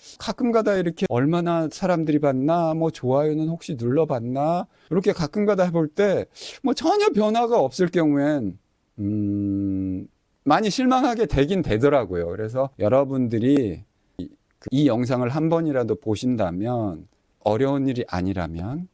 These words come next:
구독 버튼 한번 눌러주시고, 좋아요 버튼 눌러주시고, 그 다음에 댓글로 "난 이런 이런 제품들이 좋더라,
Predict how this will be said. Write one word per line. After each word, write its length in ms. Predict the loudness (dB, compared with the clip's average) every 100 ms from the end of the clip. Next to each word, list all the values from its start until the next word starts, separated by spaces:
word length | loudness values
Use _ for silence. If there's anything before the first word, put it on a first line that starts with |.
| _ _ _
구독 400 | -4 0 2 2
버튼 320 | 0 0 -2
한번 320 | -2 -2 -2 -2
눌러주시고, 800 | -2 -4 -6 -10 -12 -8 -8 -8 _ _
좋아요 460 | -8 -2 0 0 -2
버튼 400 | -4 -6 -6 -4
눌러주시고, 920 | -4 -4 -6 -8 -14 -12 -6 -4 -4 _ _ _
그 100 | _
다음에 600 | -4 -2 -2 -2 -2 -4 -8 _ _ _
댓글로 920 | -4 -4 0 0 0 0 -2 -2 -6 -8
"난 320 | -4 0 0
이런 320 | 0 0 2
이런 220 | 2 0 -2
제품들이 680 | -4 -6 -6 -2 0 0 -4 _ _ _
좋더라, 640 | -12 -12 -6 -2 -2 -4